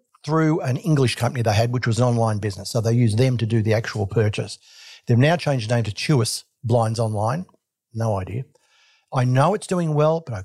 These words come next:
couldn't tell you another word. We walked out the door June thirty, two thousand and sixteen,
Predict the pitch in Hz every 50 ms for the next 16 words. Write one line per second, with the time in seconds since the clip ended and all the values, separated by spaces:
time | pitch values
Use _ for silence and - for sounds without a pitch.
0 | - _ - - - 160 151 160 156 - - 143 143 127 127 113 113 113 117 131
1 | 143 135 123 131 117 113 104 101 98 - _ _ _ _ _ _ - 131 139 170
2 | 180 190 190 175 - 156 147 - 170 127 117 107 135 127 120 123 165 165 117 113
3 | 110 110 - _ _ _ _ - - 139 156 180 202 190 - - 208 240 220 202
4 | 160 175 - _ - - 139 143 165 - - 151 143 143 143 143 135 131 131 127
5 | 123 127 131 139 156 170 196 208 190 - - - 139 120 - - - 123 120 120
6 | 117 135 147 -